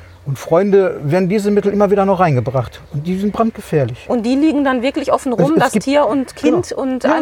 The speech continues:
Speaker 1: genau,
Speaker 2: alle
Speaker 1: genau.
Speaker 2: Lebewesen daran können?
Speaker 1: Genau, es gibt Menschen, die denken nicht nach. In Deutschland ist es so, dass der Fachmann diese Rattengifte nur in geschlossenen Behältnissen ausbringen kann. Das heißt, es werden immer Köderstationen gestellt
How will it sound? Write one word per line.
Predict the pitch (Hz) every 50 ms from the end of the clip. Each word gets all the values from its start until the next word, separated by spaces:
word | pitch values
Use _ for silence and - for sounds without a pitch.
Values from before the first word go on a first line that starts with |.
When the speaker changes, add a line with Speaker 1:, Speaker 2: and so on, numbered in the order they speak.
| 285
Speaker 1:
genau, | 240 262
Speaker 2:
alle | 175 233 294 302
Speaker 1:
genau. | 294 254 277
Speaker 2:
Lebewesen | 294 277 262 226 247 269 262 254 254
daran | 262 226 220 202 220 -
können? | - 208 247
Speaker 1:
Genau, | 220 160 147
es | 143 -
gibt | 240 -
Menschen, | - 190 240 254 - - 233 208 175
die | 180 185
denken | 160 180 196 208 - - 175
nicht | 151 151 - -
nach. | 135 156 226 254 - - -
In | - 170 147
Deutschland | 170 240 247 - 254 240 226 - - -
ist | 196 190
es | 220 185 -
so, | - 190 190 196
dass | 240 160 156 - - - - - - - 165
der | 170 131
Fachmann | - - 220 - - 214 220 214 202 185 - _ - _ - - _ _ _ _ _ _ - _ _ _
diese | - 147 120 127 139 127 120 123 131 - - _ - - - - _ _ - 156
Rattengifte | 131 110 160 - - 220 208 180 190 190 - - - 190 151
nur | 156 175 190 214 233 262 277
in | 269 247
geschlossenen | 233 240 - - - 208 - - 208 202 196 180
Behältnissen | 190 156 147 143 135 - 120 113 - 147
ausbringen | 135 131 143 135 - - 143 131
kann. | - 135 131
Das | 139 139 -
heißt, | 156 156 156 165
es | 147 127
werden | 135 - -
immer | - 220 240 254 -
Köderstationen | - 196 196 175 160 - - 156 139 - - 135 131
gestellt | 127 123 - - 147 180 277 -